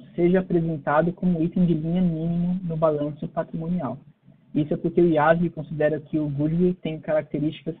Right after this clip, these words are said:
significativamente diferentes de outros ativos intangíveis, com os quais ele é frequentemente agregado, eh, hoje em dia.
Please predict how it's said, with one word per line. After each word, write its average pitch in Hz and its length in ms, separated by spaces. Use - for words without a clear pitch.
significativamente 202 920
diferentes 196 560
de 151 180
outros 160 240
ativos 147 400
intangíveis, 190 680
com 185 120
os 185 80
quais 170 380
ele 170 280
é 160 220
frequentemente 180 680
agregado, 156 680
eh, 135 280
hoje 147 240
em 160 100
dia. 123 280